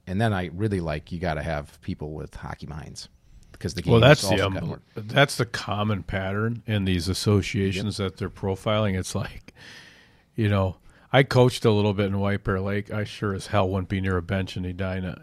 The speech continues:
Speaker 2: Uh, I mean, just with the, the credentials on these guys that are, they're all coming back. They're ex-pros, ex-college, um, ex-college women. A lot of women coming back, return to the hive, they call it. Um,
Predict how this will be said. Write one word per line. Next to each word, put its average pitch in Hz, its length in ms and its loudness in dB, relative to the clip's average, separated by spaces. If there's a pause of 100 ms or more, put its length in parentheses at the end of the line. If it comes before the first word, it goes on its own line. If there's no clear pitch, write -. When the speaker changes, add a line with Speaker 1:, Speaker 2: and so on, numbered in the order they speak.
Speaker 2:
Uh, 101 80 -4
I 92 100 -4
mean, 95 240 -2
just - 240 0
with 101 200 0
the, 92 160 -6 (140)
the - 100 -6
credentials 95 800 -2
on 71 200 -10
these - 200 -12
guys - 480 -10
that 98 220 -2
are, 90 220 -4 (600)
they're 107 140 4
all 110 140 8
coming 104 360 2
back. 98 260 0
They're 101 140 -4
ex-pros, 98 800 0
ex-college, 92 960 -4 (400)
um, 90 420 -2
ex-college 101 640 0
women. 101 520 0 (400)
A 110 60 -6
lot 104 240 6
of 107 100 6
women 107 420 4
coming 101 380 -2
back, 98 380 -2
return 101 400 -2
to 101 100 0
the 95 100 -2
hive, 98 540 -2
they 101 140 0
call 98 380 -2
it. 98 180 -6
Um, 95 260 -4